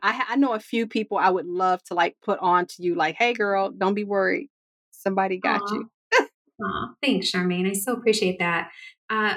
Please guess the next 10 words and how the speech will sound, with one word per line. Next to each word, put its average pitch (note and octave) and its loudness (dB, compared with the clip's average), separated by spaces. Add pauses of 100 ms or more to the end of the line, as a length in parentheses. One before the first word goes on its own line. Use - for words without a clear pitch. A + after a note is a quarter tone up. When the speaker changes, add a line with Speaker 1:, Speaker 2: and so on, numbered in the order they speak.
Speaker 2:
well, B3 0
I'm A#3+ 0
in A#3+ -2
West G#3+ 2
Bloomfield, F4+ 0
Michigan. G#3+ 0
I G3+ 2
teach G#3+ -4
in-person A3 -2
classes, A3+ -2